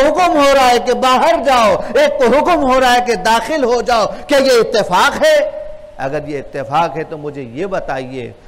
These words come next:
कि तारीख ने लिखा, तीन दिन तक दरवाज़ा बंद है। ये घर खुदा का घर है, खुदा बाप नहीं बनता,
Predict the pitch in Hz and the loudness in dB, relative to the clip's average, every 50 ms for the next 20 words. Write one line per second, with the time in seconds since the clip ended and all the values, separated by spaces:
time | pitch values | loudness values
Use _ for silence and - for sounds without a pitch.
0 | - - - 170 151 - - 156 151 147 143 151 160 170 160 - - 156 131 135 | -20 -14 -10 -10 -8 -6 -4 -2 -2 0 -2 -2 -2 -4 -4 -6 -10 -12 -10 -8
1 | 147 147 - - - 143 107 95 - - - - - - - - - - - - | -10 -10 -10 -8 -6 -6 -6 -6 -10 -16 -20 -20 -20 -20 -20 -18 -18 -18 -20 -20
2 | - - - 226 247 269 294 294 277 262 240 202 254 254 247 220 - 262 190 - | -20 -12 -6 -4 -2 -2 -2 -2 -4 -6 -4 -2 -2 -2 -4 -4 -4 -4 -4 -4
3 | - - - - - - - - - - - - - - 135 175 175 175 170 180 | -4 -10 -14 -18 -18 -20 -20 -20 -20 -20 -20 -20 -12 -4 -2 0 0 0 0 0
4 | 180 185 185 196 202 208 143 - 175 185 185 151 139 131 117 101 95 92 - - | 0 0 0 -2 -4 -4 -4 -2 -2 -2 -2 -4 -8 -8 -10 -12 -12 -14 -16 -18
5 | - - - - - - - - - - - - - - - - - - - - | -18 -20 -20 -20 -20 -20 -20 -20 -20 -20 -20 -20 -20 -20 -20 -20 -20 -20 -20 -20
6 | - - - - - - - - - - - - - - - - - - - 127 | -20 -20 -20 -20 -20 -20 -20 -20 -20 -20 -20 -20 -20 -20 -20 -20 -20 -20 -16 -10
7 | 127 151 147 131 120 139 185 220 311 440 - - - - - - - - - - | -6 -6 -6 -6 -6 -4 -2 -2 -2 -2 -6 -12 -16 -20 -20 -20 -20 -20 -20 -20
8 | - - - - - 139 160 190 190 185 - - 131 123 110 113 110 104 101 101 | -20 -16 -10 -8 -6 -2 0 0 0 0 -2 -4 -10 -12 -12 -12 -14 -14 -14 -16
9 | 101 98 92 - - - - - - - - - - - - - - - - - | -16 -18 -20 -20 -20 -20 -20 -20 -20 -20 -20 -20 -20 -20 -20 -20 -20 -18 -14 -10
10 | 156 147 143 196 190 - - - - 143 139 151 165 175 175 - 160 139 165 185 | -8 -6 -4 -2 -4 -4 -6 -8 -6 -4 -2 0 0 0 -2 -4 -8 -8 -6 -6
11 | 208 220 214 160 143 131 123 113 - 113 104 92 92 | -6 -6 -8 -8 -10 -10 -12 -12 -14 -14 -16 -16 -16